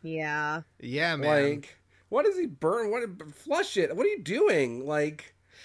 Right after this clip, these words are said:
Speaker 3: why
Speaker 2: Does
Speaker 3: are you
Speaker 2: he
Speaker 3: like
Speaker 2: want
Speaker 3: this, Dad?
Speaker 2: Does he want, like,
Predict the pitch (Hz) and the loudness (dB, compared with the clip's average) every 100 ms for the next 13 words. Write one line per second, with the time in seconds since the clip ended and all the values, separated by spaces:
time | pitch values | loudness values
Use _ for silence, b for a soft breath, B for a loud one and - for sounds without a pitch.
0 | B - 185 320 392 - 190 427 294 135 | B -2 2 4 4 6 6 6 4 0
1 | 120 - 110 101 117 156 320 269 _ _ | 0 -2 2 2 2 0 -2 -8 _ _
2 | - 226 214 - 262 349 359 359 - 160 | 2 2 2 -4 -4 -2 0 0 -2 -4
3 | 170 156 127 - - | 0 0 -2 -8 -20